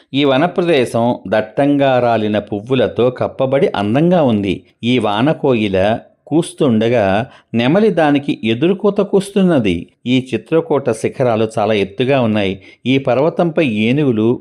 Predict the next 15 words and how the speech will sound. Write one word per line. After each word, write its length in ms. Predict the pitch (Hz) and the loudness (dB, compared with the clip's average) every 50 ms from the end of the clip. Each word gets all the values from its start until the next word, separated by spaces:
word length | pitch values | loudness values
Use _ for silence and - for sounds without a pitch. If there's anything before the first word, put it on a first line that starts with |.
| 98 110 | -2 -2
గుంపులు 320 | 120 131 127 - 170 156 | -2 0 0 0 0 0
గుంపులుగా 500 | 127 127 139 143 135 196 180 185 190 196 | 0 0 -2 -2 0 0 0 2 2 2
సంచరిస్తున్నాయి. 1000 | 185 - 143 123 127 127 160 160 160 - - - - 143 135 123 107 95 92 - - _ _ _ - | 0 0 0 0 0 2 2 0 0 -2 -4 -4 -2 0 2 2 2 0 -2 -4 -8 _ _ _ -6
పక్షులు 440 | 117 113 - - - - 135 120 131 | -6 -6 -4 -6 -6 -2 0 0 0
ధ్వని 340 | 123 110 - 113 110 147 170 - - | 0 0 -2 -2 0 0 -2 0 0
చేస్తున్నాయి. 560 | 135 127 - - 127 110 110 107 92 87 90 - - _ _ - | -2 -2 -2 -4 -4 -2 0 0 0 -2 -4 -6 -14 _ _ -14
దీనిని 460 | 101 107 123 139 151 156 160 156 156 147 | -8 -4 -2 0 2 2 2 2 0 0
చూడు 440 | 135 - 156 165 180 220 330 403 - - _ _ - | 0 2 2 2 2 2 0 -2 -4 -10 _ _ -6
నాయన, 520 | 113 117 117 107 101 95 92 95 107 127 135 _ _ - - | -4 -2 -2 -2 -2 -2 -2 -2 -4 -6 -8 _ _ -6 -4
సమమైన 500 | 120 113 123 135 147 160 170 175 170 156 | -2 0 0 2 2 2 2 2 2 2
నేల 300 | 123 110 110 120 131 131 | 2 2 2 2 2 0
కలది, 560 | - - 123 113 113 107 110 110 110 - - - | 0 0 0 0 0 0 0 0 -2 -2 -4 -4
అనేకమైన 720 | - 110 123 - - 175 214 - 160 156 156 156 156 156 | -2 0 0 2 0 0 0 0 0 2 2 2 2 2
వృక్షములు 480 | 139 123 120 - - - 190 196 202 175 | 2 0 0 -2 -2 -2 0 0 0 0
కలది, 540 | 185 - 127 120 117 104 117 113 117 - | 0 0 0 0 0 0 0 0 -2 -2